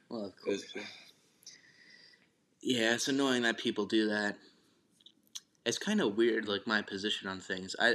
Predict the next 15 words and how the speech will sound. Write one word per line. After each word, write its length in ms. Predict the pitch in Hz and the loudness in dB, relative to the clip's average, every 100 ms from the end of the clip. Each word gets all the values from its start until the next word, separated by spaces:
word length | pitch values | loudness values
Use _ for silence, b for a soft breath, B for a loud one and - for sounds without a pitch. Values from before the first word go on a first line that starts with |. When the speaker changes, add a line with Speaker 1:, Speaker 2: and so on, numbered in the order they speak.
| - - | 0 0
Speaker 1:
I, 240 | 110 104 - _ _ - | 2 2 -4 _ _ -14
I 80 | 101 104 | -6 -4
want 160 | 123 | -2
a 60 | 127 | 0
lot 180 | 120 120 | 0 0
of 60 | |
these 160 | 113 - | 0 -2
hunting 340 | 113 107 113 | -4 -4 -2
laws. 240 | 110 113 104 | -2 -2 -2
I 60 | |
like 240 | 95 104 - | 0 -2 -2
ethical 380 | 104 - - 113 | -6 -6 -4 -4
stuff, 320 | - 107 117 | -2 -4 -6
but 140 | - - | -2 0
sometimes 760 | 120 113 113 98 95 - - | 0 0 0 0 -2 -6 -6